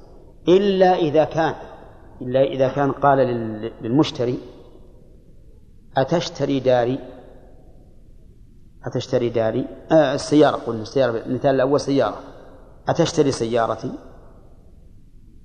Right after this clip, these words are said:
أو قال للناس مثل: "بعت على فلان سيارتي"، أو قال: "هذه ملك لي يا فلان، تشتريها؟" فهنا لا يقبل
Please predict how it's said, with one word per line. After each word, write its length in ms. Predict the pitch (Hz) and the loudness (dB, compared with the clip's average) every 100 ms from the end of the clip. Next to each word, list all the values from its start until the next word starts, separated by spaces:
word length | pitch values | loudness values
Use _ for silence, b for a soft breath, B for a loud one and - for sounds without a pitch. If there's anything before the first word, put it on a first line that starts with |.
| - - - - | -20 -20 -10 4
أو 160 | 156 160 | 4 6
قال 260 | 160 156 | 4 4
للناس 480 | 147 135 139 135 123 | 4 2 2 2 -2
مثل: 300 | 123 131 147 - 160 | -4 -2 -4 -2 2
"بعت 240 | 135 - | 2 -2
على 240 | - 139 | -4 -2
فلان 240 | - 139 127 | 0 2 0
سيارتي"، 720 | 123 117 135 131 123 - 135 - - - - - - - - - - - - - - - - - - | -2 -2 2 2 0 -4 -8 -8 -20 -20 -20 -20 -20 -20 -20 -20 -20 -20 -20 -20 -20 -20 -20 -8 2
أو 180 | 151 156 | 4 4
قال: 340 | - 156 147 | 4 4 4
"هذه 340 | 131 147 139 139 | 4 2 4 2
ملك 340 | 139 131 - | 0 -2 -4
لي 240 | 139 135 | -2 0
يا 80 | 131 | 0
فلان، 240 | 131 143 - | 0 -2 -2
تشتريها؟" 580 | 117 127 143 135 147 - - - - - - - - - - - - - - - - | -6 -2 0 0 -2 -6 -16 -20 -20 -20 -20 -20 -20 -20 -20 -20 -20 -20 -20 -18 0
فهنا 800 | 143 139 170 170 165 160 - 139 | 2 6 6 6 4 2 0 0
لا 220 | 147 160 | 4 6
يقبل 600 | 160 175 - 127 175 185 | 6 4 0 0 0 0